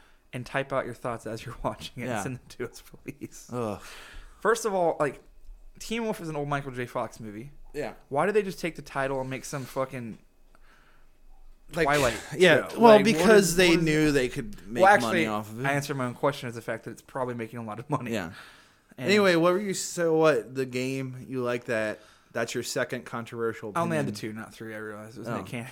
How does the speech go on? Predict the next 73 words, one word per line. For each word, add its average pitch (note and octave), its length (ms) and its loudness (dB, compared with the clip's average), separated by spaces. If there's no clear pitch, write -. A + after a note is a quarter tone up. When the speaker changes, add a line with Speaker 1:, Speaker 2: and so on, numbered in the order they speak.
Speaker 1:
in C#3+ 160 -2
that, A#2 280 -8
but A#2 160 -6
you C#3+ 140 -2
agree C#3 140 -2
with C#3+ 100 -2
me C#3+ 80 -8
on B2 80 -6
Nick A#2 140 -10
Cannon. A2 320 -8
You A2+ 100 -10
haven't G#2+ 120 -12
seen A#2+ 180 -12
the A2+ 80 -14
game. A2 340 -12
Speaker 2:
Yeah. A#2 240 -6
Speaker 1:
But G3+ 100 -10
no, A#3 60 0
like, C#3+ 160 0
B F#3 120 -6
E G3 40 -8
T F#3+ 160 -12
has F#3 120 -6
some F3 120 -10
really D#3+ 100 -10
funny D3+ 240 -10
shows. C#3+ 320 -10
That's D#3 160 -4
some E3+ 120 -10
terrible B2 320 -6
shows. A#2+ 360 -8
So E3+ 140 -10
does D#3+ 180 -8
every D#3+ 300 -2
channel F3 440 -4
ever. F3 380 -6
Speaker 2:
Oh, C#3 60 0
yeah. A#2+ 160 0
Speaker 1:
Is C#3+ 80 -2
there F#3+ 120 2
a G3+ 80 2
great D3+ 340 -2
T D3+ 140 -10
V C3 120 -6
station? - 420 -14
You - 460 -18
know - 0 -
what D3 40 -4
I D3 40 -4
mean? D#3+ 80 -6
I - 60 -2
don't F3 120 -2
have E3+ 140 -2
favorites C#3+ 380 -4
when C3 80 -12
it - 20 -18
comes B2 200 -10
to A#2 60 -20
T B2 60 -10
V B2 180 -10
Speaker 2:
Yeah, D#3 120 -2
Speaker 1:
stations. B2 320 -10
Speaker 2:
uh, A#2 240 -4
C C#3 320 -6
M C#3 160 -6
T. G2+ 280 -12
Speaker 1:
<laughs> - 220 -6
You G3+ 100 0
know F#3+ 80 -2
what G#3 80 0
I F3+ 60 -2
mean? E3+ 160 -6
Like, D#3 180 -6